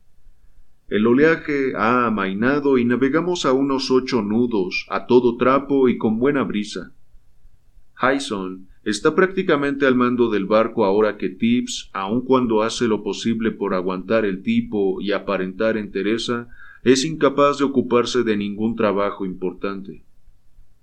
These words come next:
Veinticuatro de octubre. ¿Está maldito el barco? ¿Alguna otra travesía ha podido empezar bien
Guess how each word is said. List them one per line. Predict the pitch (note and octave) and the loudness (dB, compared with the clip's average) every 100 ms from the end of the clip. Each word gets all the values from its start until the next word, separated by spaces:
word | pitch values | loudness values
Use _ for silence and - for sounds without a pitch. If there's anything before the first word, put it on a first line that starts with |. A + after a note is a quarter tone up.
| - - - - - - - - - - - - - - - _ - - - - - - - - - - - - - - - _ - - - - - - - | -20 -20 -20 -20 -20 -20 -20 -20 -20 -20 -20 -20 -20 -20 -20 _ -20 -20 -20 -20 -20 -20 -20 -20 -20 -20 -20 -20 -18 -18 -20 _ -20 -20 -20 -20 -20 -20 -12
Veinticuatro | G2+ A2+ A#2 A#2+ B2+ C3+ C3+ A#2 A2 | -2 0 0 -2 4 4 4 2 2
de | |
octubre. | F#2+ F#2 - F2+ E2+ D#2+ D#2+ - - - - - - - - | 0 -2 -6 -6 -8 -12 -16 -20 -20 -20 -20 -20 -20 -20 -8
¿Está | G#2+ - B2 B2+ | -6 -2 2 2
maldito | C#3 C3 A#2 A#2+ B2 | 2 0 0 0 2
el | G#2 | 2
barco? | F#2+ F#2 - B2 C#3 - - - - - - - - | 0 -2 -4 -6 -8 -16 -20 -20 -20 -20 -20 -20 -6
¿Alguna | G2+ G2 A#2 E3+ E3 | -6 0 0 2 0
otra | C#3+ C#3+ C#3+ | -2 0 0
travesía | C#3 G#2 F#2+ - G#2 A#2 C3+ B2+ | 2 0 0 -4 0 0 0 -4
ha | G2 G#2+ | -2 -2
podido | B2+ C3+ C3+ C#3 | 0 0 0 0
empezar | C3 A#2+ G2 A2+ G#2+ | -2 -4 -2 0 0
bien | G2 G2 A#2 B2+ | 0 -4 -6 -10